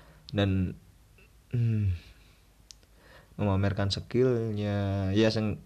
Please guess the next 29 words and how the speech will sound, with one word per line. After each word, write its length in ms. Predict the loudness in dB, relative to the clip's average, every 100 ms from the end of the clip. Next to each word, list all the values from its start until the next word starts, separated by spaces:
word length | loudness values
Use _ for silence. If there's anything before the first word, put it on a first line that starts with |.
| 0
kebanyakan 560 | 0 2 2 2 2
skillnya 320 | 2 2 4 4
yang 80 |
mereka 240 | 2 2 2
bisa 160 | 2
cuma 240 | 2 2 0
itu 160 | 2
aja 320 | 2 4 4 4
gitu 240 | 2 0 0
loh, 240 | -2 -4 -10 -20 -20 -12
nggak 180 | -4 -2 0
ada 60 |
yang 120 | 0 0
lain. 400 | 0 2 4 2 0
Kayak 400 | 0 0 0 -6 -20 -20 -20 -20 -20 _ _ -20 -20 -20 -20 _ _ _ _ _ _
kadang, 640 | -4 0 2 2 2 0 -4 -4
"Eh, 240 | 2 4 4
gue 320 | 4 2 2 0
gini 240 | -2 0
loh, 400 | 0 0 0 0 0
eh, 100 | 0 0
gue, 160 | 0 0 -4 -8
eh, 180 | -6 -2
ah, 160 | -2 0
ah, 280 | 0 2 0
ah," 280 | 0 0 0
nes, 560 | 0 2 2 0 -4 -2
itulah. 260 | 0 0 -4 -16 -18 -18 -20 -20 -20 -6
Jadi, 560 | 0 4 4 4 2